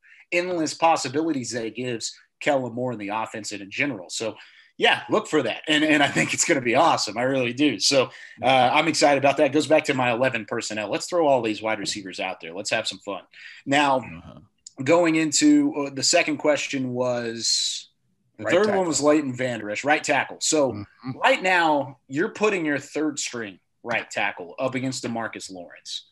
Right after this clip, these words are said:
Speaker 2: Mm.
Speaker 1: Because not only, not only is La'el Collins out, but so is Cam Erving. And Cam Erving ultimately is going to be that, that swing tackle. I still think he will be the swing tackle. He, he's not even a guy you really want in the game. You want La'el Collins, an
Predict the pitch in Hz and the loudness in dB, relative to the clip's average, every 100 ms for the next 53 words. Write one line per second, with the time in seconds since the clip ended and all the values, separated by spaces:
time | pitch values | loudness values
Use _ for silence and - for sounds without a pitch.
0 | - 120 120 90 73 67 60 - _ _ | -8 -4 -2 -2 -4 -8 -12 -20 _ _
1 | _ _ _ _ - - 185 156 175 143 | _ _ _ _ -10 -8 -2 0 0 2
2 | 180 240 247 262 247 208 175 196 233 254 | 2 4 6 4 4 -2 0 0 2 2
3 | 240 190 147 175 170 143 151 147 120 101 | 0 0 2 4 4 4 2 0 0 -8
4 | 90 85 - _ _ - 131 170 180 - | -10 -12 -16 _ _ -8 0 2 2 0
5 | - 165 147 156 123 92 - - _ 131 | -2 0 0 0 -2 -6 -16 -20 _ -8
6 | 127 165 180 185 190 151 156 151 151 151 | -4 -4 -2 -2 0 0 -2 0 0 0
7 | 151 143 135 127 117 123 127 120 - 127 | 0 0 -2 -2 -4 -6 -6 -8 -6 -6
8 | 123 120 120 120 120 113 - 135 131 123 | -4 -2 -4 -4 -8 -6 -6 -4 -6 -4
9 | 123 107 104 104 107 - 120 123 123 - | -4 -4 -6 -8 -8 -8 -10 -10 -12 -10
10 | 123 120 123 120 123 117 110 - 120 110 | -10 -6 -6 -4 -6 -6 -10 -10 -12 -10
11 | 107 107 107 120 - - - - - - | -6 -4 -4 -8 -10 -20 -20 -18 -18 -16
12 | - - 240 262 240 196 151 127 110 117 | -10 -6 -4 -4 0 2 2 -2 -2 -2
13 | 107 110 143 147 156 135 139 156 139 123 | -2 -2 0 2 4 2 0 -2 -4 -4
14 | 220 240 110 214 160 185 117 131 131 123 | 0 0 0 -2 -2 -2 -2 0 0 0
15 | 175 214 120 123 120 | 0 0 -2 -8 -10